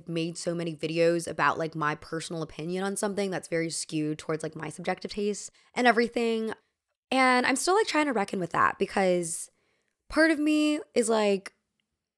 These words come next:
I'm just a person on YouTube. Like, I don't have any qualifications, but I <laughs> also think that a lot of people don't care that I don't have qualifications and still take my word as if I do have a lot of qualifications. It's definitely, like, a weird tightrope to walk.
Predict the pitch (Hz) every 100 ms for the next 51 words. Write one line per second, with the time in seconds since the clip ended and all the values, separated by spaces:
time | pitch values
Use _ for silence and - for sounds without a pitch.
0 | - 226 226 226 - - 190 175 156 170
1 | 170 160 160 165 170 175 165 156 156 156
2 | - 202 196 196 190 190 185 - - -
3 | 240 262 269 240 240 262 233 214 - -
4 | - _ - 220 208 202 185 180 170 185
5 | 170 175 170 165 160 160 143 - 156 160
6 | 208 233 247 254 247 269 262 254 247 269
7 | 262 247 196 - 175 - 165 170 156 151
8 | 147 - 147 151 151 143 151 160 196 202
9 | - 226 214 233 226 226 233 226 226 208
10 | - - - - - _ _ - 202 247
11 | 359 370 302 214 185 185 180 175 165 -
12 | _ _ _ _ - - 170 - 156 143
13 | - _ - 151 135 110 80 - -